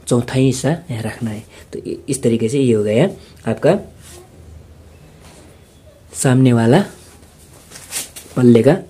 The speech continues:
मार्कर, ठीक है। अब इसको भी हम साइड में रख लेते हैं। अब हम देखिए, इस तरीके से ये हो गया अपना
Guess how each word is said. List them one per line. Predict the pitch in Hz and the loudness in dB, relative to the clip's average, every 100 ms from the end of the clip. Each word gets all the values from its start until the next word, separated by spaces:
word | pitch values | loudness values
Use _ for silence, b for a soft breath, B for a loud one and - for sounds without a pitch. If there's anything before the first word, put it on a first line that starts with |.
| _ _ _ _ _ _ _ _ _ | _ _ _ _ _ _ _ _ _
मार्कर, | 131 127 120 110 | 0 0 0 -8
ठीक | - 120 | -8 -2
है। | 185 - B B B B | -2 -4 B B B B
अब | 127 - | -8 -6
इसको | 123 - 147 | -10 -2 0
भी | |
हम | 156 151 147 | 2 -2 -6
साइड | - 131 123 | -4 -2 0
में | 139 | -2
रख | 131 120 | -2 -6
लेते | 107 - | -8 -10
हैं। | - - - - | -14 -18 -14 -6
अब | 127 | -2
हम | 127 151 - - - - - | 0 0 -2 -10 -20 -20 -10
देखिए, | 127 117 120 139 170 - - - - - - - - _ - _ _ - - - B B - | -6 -4 0 0 0 -12 -20 -20 -20 -20 -20 -20 -20 _ -20 _ _ -20 -20 -20 B B -12
इस | 135 | -2
तरीके | 139 127 127 | 0 0 -2
से | 127 | -2
ये | 127 135 139 - - | 2 2 2 -6 -14
हो | 120 117 | -4 0
गया | 120 143 165 - | 2 2 0 -8
अपना | 123 117 127 | -10 -4 -4